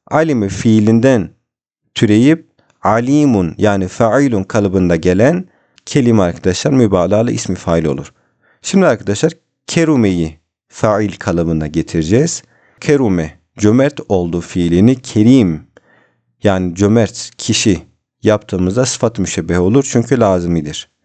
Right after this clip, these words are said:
Arkadaşlar kerume fiili nesne almaz. Dolayısıyla fail kalıbında kerim kelimesini türettiğimizde bu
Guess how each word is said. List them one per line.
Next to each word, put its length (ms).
Arkadaşlar 480
kerume 360
fiili 400
nesne 300
almaz. 540
Dolayısıyla 680
fail 400
kalıbında 520
kerim 380
kelimesini 580
türettiğimizde 720
bu 280